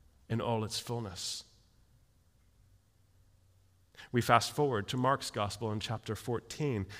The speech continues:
Jesus is now sitting in an upper room with his friends, these same friends that were there that day. And gathered around the table, it says in verse twenty-two, as it sh-, shows on the screen,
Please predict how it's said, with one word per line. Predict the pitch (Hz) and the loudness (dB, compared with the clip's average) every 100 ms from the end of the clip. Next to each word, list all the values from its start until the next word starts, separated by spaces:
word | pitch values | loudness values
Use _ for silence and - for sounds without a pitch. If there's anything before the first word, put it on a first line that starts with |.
| - | -10
Jesus | - 147 135 127 104 - - - - | 2 4 6 2 2 -2 -4 -4 -4
is | 120 | 0
now | 123 | 2
sitting | 123 - 165 139 120 | 2 2 2 4 2
in | 120 | 4
an | |
upper | 123 123 135 | 4 4 2
room | 147 147 | 2 2
with | 117 | 2
his | 113 | 0
friends, | - 151 147 127 107 92 - - - - _ _ _ _ _ _ - _ _ _ _ _ _ _ _ _ _ - - | 0 2 2 2 0 -2 -4 -4 -12 -20 _ _ _ _ _ _ -20 _ _ _ _ _ _ _ _ _ _ -14 4
these | 147 - | 6 10
same | 170 165 | 10 10
friends | - 170 160 117 | 6 6 4 2
that | 131 | 0
were | 127 | 2
there | 131 135 | 4 6
that | 139 139 - | 4 0 -2
day. | 85 85 92 - _ _ _ _ _ _ - - - | -6 -8 -14 -20 _ _ _ _ _ _ -18 -8 2
And | 151 | 10
gathered | 160 214 254 | 12 12 12
around | 226 208 196 202 | 12 12 12 12
the | 202 | 6
table, | - 131 95 98 120 - - - _ _ - - - | 4 4 6 4 0 -8 -20 -20 _ _ -12 -12 -4
it | 131 | 6
says | 165 156 | 10 10
in | 143 | 8
verse | 131 147 - | 6 4 4
twenty-two, | - - 143 - 147 - 160 156 131 | 0 2 4 4 2 4 6 6 6
as | 113 | 2
it | - | -2
sh-, | - - - - | -4 -2 -2 4
shows | 151 139 | 4 6
on | 135 | 2
the | 135 | 2
screen, | - 110 101 98 | 0 2 2 0